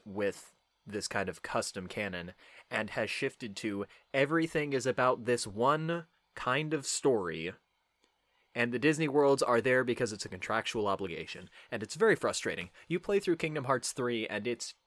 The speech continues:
the Disney worlds are completely superfluous. They, they add nothing to the overall story of the game. You play eighteen hours before you actually hit the part that people care about.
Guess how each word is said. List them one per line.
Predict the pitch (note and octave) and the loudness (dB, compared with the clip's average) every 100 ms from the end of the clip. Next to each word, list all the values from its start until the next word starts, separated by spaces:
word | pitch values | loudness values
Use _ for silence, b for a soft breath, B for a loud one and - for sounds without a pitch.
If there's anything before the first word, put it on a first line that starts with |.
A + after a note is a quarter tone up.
| _ - | _ -4
the | C#3+ | 0
Disney | B2+ F3+ E3+ | 4 4 4
worlds | C#3 C3+ C3 A#2+ | 2 4 4 2
are | A#2 | -2
completely | - C3 A#2+ - E3+ F3+ D3 C3 | -4 -10 -10 -4 -2 0 -2 -4
superfluous. | C3+ A2+ G#2+ G2 F2 D#2+ E2+ - B B B | -4 -4 -4 -4 -6 -10 -8 -10 B B B
They, | A#2+ D3 D#3 | -2 -2 -2
they | C3+ D3 | 0 0
add | C#3 C3 A#2 | 2 0 0
nothing | A#2+ D#3 E3 F#3 F3 F3 F3+ - b b | -2 -2 0 0 -2 -4 -6 -10 b b
to | D#3+ | -2
the | C3+ | 2
overall | C#3 C3 A#2 G2+ | 2 2 0 0
story | G#2 - D#3 D#3 D3+ | -2 0 2 4 2
of | C3+ | 0
the | C#3 | -2
game. | C3+ C3 | -2 -4
You | C3 D3+ | -4 -6
play | - D3+ D3 C3+ C3+ b b b | -2 0 0 -2 -8 b b b
eighteen | C3 C#3 - D3 C3+ | -4 -4 -6 -6 0
hours | B2+ A#2+ G#2+ F#2+ | 2 4 2 -2
before | G2+ - A2+ | -6 -2 -2
you | G#2+ | 0
actually | G#2+ G#2 - A#2 G2+ F#2+ | 0 -2 -2 -6 -4 -4
hit | G#2+ - | -4 -6
the | F#2+ | -6
part | A2 F2 | -4 -6
that | D#2+ | -8
people | - F2 F#2+ | -16 -16 -14
care | - - | -12 -10
about. | - - - | -10 -10 -12